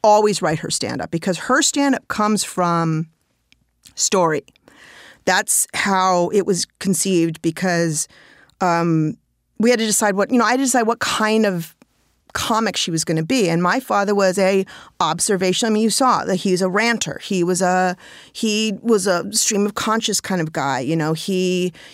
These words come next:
the guys, the people that I admire, the Mel Brooks, so that they, they, they, they just blathered <laughs> funny. And that was the kind of comedy that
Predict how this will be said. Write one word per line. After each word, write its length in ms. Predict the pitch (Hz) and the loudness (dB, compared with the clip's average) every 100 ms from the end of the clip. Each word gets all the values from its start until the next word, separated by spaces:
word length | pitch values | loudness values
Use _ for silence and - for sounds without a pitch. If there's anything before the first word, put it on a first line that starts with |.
| - | -14
the 520 | - - 180 185 190 | -12 -10 -10 -4 -2
guys, 380 | 185 190 196 196 | 0 2 2 0
the 260 | - - 190 | -4 -4 -4
people 280 | - 226 202 | -2 -2 0
that 100 | 190 | 2
I 520 | 185 180 180 180 180 - - | 2 2 2 0 -2 -8 -6
admire, 580 | 202 170 190 220 214 180 | -2 2 2 2 2 2
the 160 | 165 | 0
Mel 260 | 165 180 185 | 0 0 0
Brooks, 300 | 185 226 - | 0 -2 -2
so 120 | 196 | -2
that 120 | 175 | 0
they, 220 | 196 196 | 2 2
they, 300 | 202 208 202 | 2 0 0
they, 240 | 196 190 196 - _ | 0 0 0 -6 _
they 180 | 190 180 180 277 | 0 0 -4 -6
just 280 | - 208 - 175 - - | -4 -2 -4 -8 -8 -2
blathered 600 | 180 254 285 196 180 180 - _ | 0 2 2 0 0 -2 -8 _
<laughs> 120 | _ | _
funny. 640 | - - - 277 277 160 170 _ _ _ _ - - - - - | -18 -8 0 4 4 0 -4 _ _ _ _ -20 -20 -20 -8 0
And 500 | 202 190 185 180 175 - - _ _ _ _ | 2 4 2 2 -2 -8 -20 _ _ _ _
that 320 | 190 220 226 | 0 2 2
was 120 | 277 | 2
the 80 | 247 | 0
kind 200 | 240 226 | 0 0
of 60 | 208 | 0
comedy 420 | - 240 240 226 | 0 2 4 2
that 140 | 180 | 2